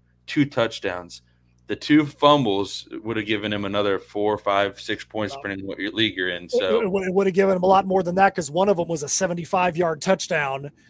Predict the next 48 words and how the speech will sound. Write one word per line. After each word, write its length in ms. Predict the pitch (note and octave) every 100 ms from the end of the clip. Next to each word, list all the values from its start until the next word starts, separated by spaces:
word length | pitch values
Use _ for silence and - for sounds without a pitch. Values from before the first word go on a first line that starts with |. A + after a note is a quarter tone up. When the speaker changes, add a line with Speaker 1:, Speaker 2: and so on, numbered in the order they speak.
| _
Speaker 2:
that 100 | E3+
he 160 | C3+ G3+
got 260 | G3 E3+
hit 280 | - A3 A3
from 120 | G3+
behind 480 | F3 D3 F#3+ G3+ F3
at 80 | D#3+
the 60 | D#3
one 280 | E3+ F#3+ E3+
foot 280 | - A3+
line. 440 | F3+ D#3 C3+ C3 C3+
Speaker 1:
<laughs> 40 | - - - C#4+ -
Speaker 2:
So 80 | A3+
it 40 | G3+
became 320 | F#3 G#3 G3
a 140 | F3+
seventy-four 880 | E3 - A3 A3 A#3 A#3 - A#3 A3+
yard 300 | A3 G#3 F#3
run 320 | F3 G3+ F#3+
with 100 | F3
a 60 | E3
fumble 420 | - G#3 G#3 G#3+
out 200 | F#3 F#3
the 80 | F3
side 260 | - F#3+ F3+
of 60 |
the 160 | E3+ F#3
end 120 | F#3+
zone 220 | F3 E3+
instead 300 | D#3 - F#3+
of 80 | D#3
a 20 |
seventy-five 720 | - - F3+ F3 D#3+ F#3 E3+ D#3
yard 240 | D#3 D3
touchdown, 540 | F3+ E3+ - D3 C#3
which 220 | C#3+ D3 F3
was 160 | D#3
a 260 | D#3+ D#3+ D3+ _ _ -
huge 880 | - - A3+ B3+ B3 A#3 G#3 E3+ -
points 340 | F#3+ G3+ D#3+
difference 340 | G3+ F3 E3 G3
for 80 | F3
me 100 | E3
Speaker 1:
That's 80 |
Speaker 2:
on 60 | D#3
that 180 | D#3+ C#3+
one 380 | D#3+ F#3+ G3 F3
play. 540 | F3+ F#3+ F3 C#3